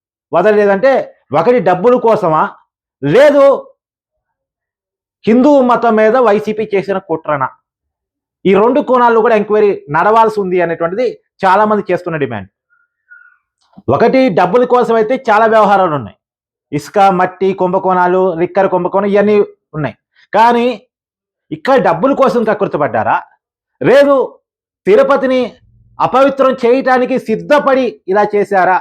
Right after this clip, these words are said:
అనే విషయంలో, అనే కోణంలో కూడా ఎంక్వైరీ జరగాల్సిన అవసరం ఉంది అనేటువంటిది చాలా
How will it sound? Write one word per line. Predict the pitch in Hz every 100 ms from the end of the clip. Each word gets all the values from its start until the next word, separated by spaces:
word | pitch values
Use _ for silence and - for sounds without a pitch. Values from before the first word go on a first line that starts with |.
| - _ _ _ _ _ _
అనే | 156 208 202
విషయంలో, | 196 202 226 226 240
అనే | 180 196 -
కోణంలో | 196 214 214 208
కూడా | 202
ఎంక్వైరీ | 175 175 180 -
జరగాల్సిన | 147 170 208 196 170
అవసరం | 165 156 151
ఉంది | 147 120 _ _ _ _ _ _
అనేటువంటిది | 147 165 156 165 202 - 170
చాలా | 151